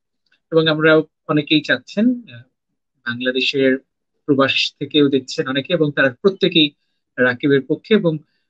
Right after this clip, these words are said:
আহ, ম্যাক্সিমামই, এবং তাইমা, তামনি কিংবা নাসির হোসেন কিংবা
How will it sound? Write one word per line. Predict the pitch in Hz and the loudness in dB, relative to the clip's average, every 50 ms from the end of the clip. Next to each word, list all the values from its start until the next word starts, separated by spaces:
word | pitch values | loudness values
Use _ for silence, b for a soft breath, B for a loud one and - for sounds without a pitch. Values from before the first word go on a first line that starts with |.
| _ _ | _ _
আহ, | - 131 135 | -8 -4 -4
ম্যাক্সিমামই, | 151 151 - - - 175 160 147 170 226 | -4 -4 -4 -6 -6 -4 -4 -2 -2 -2
এবং | 220 156 139 139 | -2 -2 -2 -4
তাইমা, | 135 - 151 135 135 139 135 139 135 131 131 - _ _ _ _ _ _ | -4 -4 -2 -2 -2 -2 -2 -2 -4 -4 -4 -8 _ _ _ _ _ _
তামনি | 139 131 131 131 139 131 | -6 -6 -6 -6 -8 -8
কিংবা | - - 120 117 120 | -8 -8 -6 -6 -4
নাসির | 117 120 120 - - 131 120 | -4 -4 -6 -8 -10 -12 -10
হোসেন | 127 - - 143 131 127 | -12 -12 -10 -10 -12 -14
কিংবা | - _ 123 123 120 | -18 _ _ -8 -8